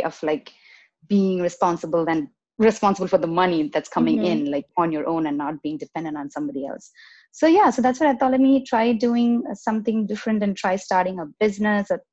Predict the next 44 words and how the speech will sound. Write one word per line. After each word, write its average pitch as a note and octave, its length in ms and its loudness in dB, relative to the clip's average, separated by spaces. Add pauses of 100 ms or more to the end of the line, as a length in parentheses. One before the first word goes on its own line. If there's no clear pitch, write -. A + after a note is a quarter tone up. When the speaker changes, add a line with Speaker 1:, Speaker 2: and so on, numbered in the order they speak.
(480)
Speaker 1:
not G#3 220 0
that G#3 80 2
I G3+ 60 2 (100)
have F3+ 100 0
a F3+ 60 -4 (140)
knowledge G3 320 2
about D#3+ 360 -6
business, F3 360 -10
<laughs> E3+ 60 -8
but G#3 100 -2
I G#3 60 4
thought, G#3+ 720 0
Speaker 2:
Mm-hmm. - 20 2
Speaker 1:
"Okay, F3+ 200 -2
let E3+ 100 -8
me F#3 80 -6
explore." F3+ 680 0
And E3+ 200 -8
then E3+ 140 -8
the D#3 60 -16 (120)
school, G#3 320 -2 (400)
uh, D#3+ 80 -12
like E3+ 140 -8
I E3 120 -6
said, D#3+ 200 -8
I D3+ 100 -8 (260)
discovered E3 460 -10
the D#3 60 -20 (100)
school D4 240 -2 (540)
and F#3 100 -4
I F3+ 40 -2
was F3+ 140 -6
like, A3 160 -6
"Okay, F#4 220 -2
let B3 60 2
me C4 120 2 (120)
try, B3 140 -2 (200)
let A#3 160 -6
me B3+ 100 -2 (100)
try D#4 140 -4
this G3+ 200 -10
and G3+ 120 -8 (100)
see, G#3 160 -6 (220)
uh, F3 120 -8